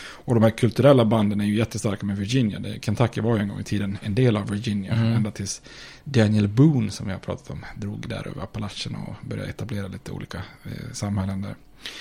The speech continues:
Speaker 1: Eh, och om, om, om Kentucky går med konfederation, då skulle ju helt plötsligt Kentuckys norra gräns, som är då Ohio-floden, som är ju en stor flod som löper ut i Mississippi-floden,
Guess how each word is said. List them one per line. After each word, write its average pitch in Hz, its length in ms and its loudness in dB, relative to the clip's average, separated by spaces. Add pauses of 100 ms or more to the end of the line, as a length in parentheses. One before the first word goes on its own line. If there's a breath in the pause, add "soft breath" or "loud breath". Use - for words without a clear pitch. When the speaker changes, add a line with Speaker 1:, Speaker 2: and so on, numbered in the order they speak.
(480 loud breath)
Speaker 1:
Eh, 120 280 4
och - 320 2
om, 139 280 8
om, 151 460 6
om 170 400 8
Kentucky 107 840 2
går 110 260 4
med 107 200 2
konfederation, 110 920 4
då 107 100 2
skulle 143 260 2
ju 131 140 6
helt 120 180 4
plötsligt 113 380 -2
Kentuckys 107 500 2
norra 113 240 2
gräns, 113 580 0
som 98 220 -2
är 104 160 4
då 104 220 -2
Ohio-floden, 123 920 0
som - 160 -4
är 95 80 -4
ju 95 80 -4
en 95 280 -8
stor 110 300 0
flod 110 300 -2
som 101 220 -8
löper 101 240 -4
ut 120 240 2
i 110 240 2 (260)
Mississippi-floden, 127 720 -2